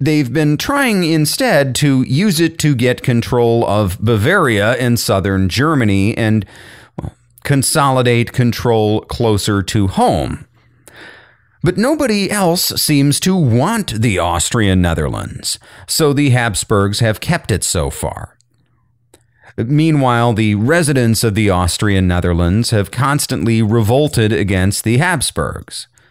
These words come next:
So the French think that the Austrian Netherlands just need a dose of liberté, and that the people will rise up to greet an invading army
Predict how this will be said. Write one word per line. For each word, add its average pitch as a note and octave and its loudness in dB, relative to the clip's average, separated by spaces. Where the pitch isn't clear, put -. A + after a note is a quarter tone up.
So D#3+ 0
the D3 0
French C4+ 0
think A2+ -2
that A#2+ -2
the C3 0
Austrian A#2 0
Netherlands G#2 2
just G#3 -2
need D3+ 0
a G#2 -2
dose C3+ -2
of F#2+ 0
liberté, G#2+ 0
and C3 0
that C3 -2
the B2 -2
people G3 0
will A2 2
rise D#3+ 0
up C#3+ -2
to B2+ 2
greet A#2+ 0
an G#2+ 0
invading C3 2
army F2+ 0